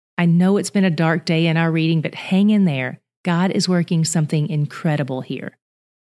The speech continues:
And it hardly feels worth noting, but since Scripture noted it, I will. Israel wins the battle against the Ammonites, and they take Rabbah, which is modern-day Amman, Jordan. Ammon, like the Ammonites. Then they also defeat the Philistines and one of their twelve-toed warriors.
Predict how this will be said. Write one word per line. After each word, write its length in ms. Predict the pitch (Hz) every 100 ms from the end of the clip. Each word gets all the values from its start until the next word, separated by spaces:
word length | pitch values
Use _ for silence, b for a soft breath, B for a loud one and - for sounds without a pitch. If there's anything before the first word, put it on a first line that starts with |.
| _ _ _ _ _ _ _ _
And 100 | 208
it 80 | 170
hardly 400 | - 214 226 226
feels 300 | 196 190 180
worth 200 | 175 170
noting, 400 | 160 160 160 160
but 140 | 156
since 260 | - 180 175
Scripture 440 | - 185 - 190
noted 320 | 170 165 165
it, 240 | 165 170 -
I 180 | 165 160
will. 420 | 135 127 - - _ _ _ _ _ -
Israel 400 | 190 247 269 254
wins 240 | 233 220
the 60 | 220
battle 280 | 190 190 185
against 240 | 180 180
the 140 | 190
Ammonites, 420 | 151 147 139 143 160
and 100 | 147
they 100 | 147
take 280 | - 214
Rabbah, 380 | 175 160 147 147
which 200 | 160 156
is 200 | 165 143
modern-day 580 | 170 185 214 190 165 160 185
Amman, 400 | 160 135 127 156
Jordan. 480 | 240 247 160 - - _ -
Ammon, 500 | 185 247 233 - 147 -
like 280 | 165 -
the 220 | - 180 -
Ammonites. 680 | 269 180 117 - - - - _ _ _ _ -
Then 100 | 202
they 160 | 208 214
also 320 | 180 220 285
defeat 300 | 269 240 220
the 80 | 208
Philistines 600 | 190 175 - 180 175 165
and 200 | 156 151
one 120 | 165
of 100 | 156
their 180 | 156 147
twelve-toed 640 | - 165 175 - 175 165
warriors. 640 | 156 175 143 - - -